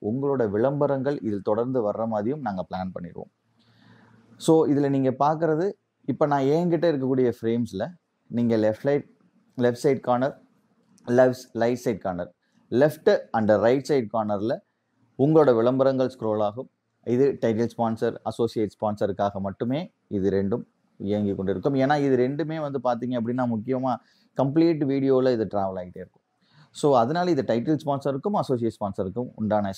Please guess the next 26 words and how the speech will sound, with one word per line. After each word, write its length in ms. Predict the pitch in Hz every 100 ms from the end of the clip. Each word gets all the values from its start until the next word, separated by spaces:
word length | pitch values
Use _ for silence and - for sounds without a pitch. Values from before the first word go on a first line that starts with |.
| -
ஸ்பேசஸ் 400 | 98 98 98 98
இது. 260 | 95 92 _ _ _ _ _ _
So, 260 | - 151 131 120 120 - 123
நெக்ஸ்ட் 480 | 131 - 180 190 - _ _ _ _ -
நீங்க 580 | 139 151 151 160 147 - _ _ -
எல் 380 | 127 139 170 - _ _ _ _ _
விளம்பரங்கள் 600 | 113 110 113 110 107 98
இருக்கும். 300 | 90 87 - -
நீங்க 240 | 113 110
வந்து 380 | 107 113 123 117
பெரிய 260 | 107 110 107
பெரிய 440 | 107 104 101 101 _ _ _ _ 123
சேனல்ஸ்லாம் 400 | 117 113 117 107
பார்க்கலாம், 400 | 107 113 107 104
நியூஸ் 300 | 107 110 104
ரன் 220 | 104 104
ஆயிட்டு 120 | 104
இருக்கும்போது 440 | 95 95 98 101
பார்க்கலாம். 360 | 98 92 101 160
So, 220 | 147 110
இந்த 180 | 104 107
சேனல் 420 | 104 107 107 107
நம்ம 200 | 107 101
YouTube-லயும் 640 | 101 107 104 101 101 104
பார்த்தீங்க 380 | 98 92 95 95
அப்படின்னா, 280 | 87 92